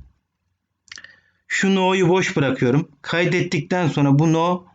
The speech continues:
otomatik kendisi gelecek buraya. Kısa adına Burak Umut yazdım. Şirket kategorisi. Bu bizim için çok önemli. Şirket kategorisine üç yüz yirmi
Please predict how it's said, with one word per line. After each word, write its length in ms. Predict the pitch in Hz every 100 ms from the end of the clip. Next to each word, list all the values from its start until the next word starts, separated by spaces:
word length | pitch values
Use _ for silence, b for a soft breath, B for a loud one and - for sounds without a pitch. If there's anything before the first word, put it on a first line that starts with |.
| b b
otomatik 720 | 165 151 165 156 - - -
kendisi 440 | - 151 151 139 139
gelecek 440 | 123 113 110 -
buraya. 320 | 113 101 98 95 _ _ _ _ _ _ _ _ _ - - - B B -
Kısa 280 | 202 - 196
adına 540 | 156 131 147 156 - _ _ _ _ _ _ _ _ _ - - -
Burak 420 | 170 151 135 139 - -
Umut 320 | 170 151 123
yazdım. 420 | 123 113 104 120 135 - _ _ _ _ - B B B
Şirket 520 | - - 160 - 208
kategorisi. 800 | - 160 143 127 113 - 156 170 - _ -
Bu 120 | 180
bizim 280 | 175 151 180
için 400 | 185 - 175 165 -
çok 240 | 185 -
önemli. 420 | 131 113 110 143 147
Şirket 460 | - 156 - 196
kategorisine 840 | - 160 143 139 123 - 131 156 - _ _ _ _ B B B B
üç 280 | 190 185 185
yüz 160 | 160
yirmi 400 | 147 143 165 175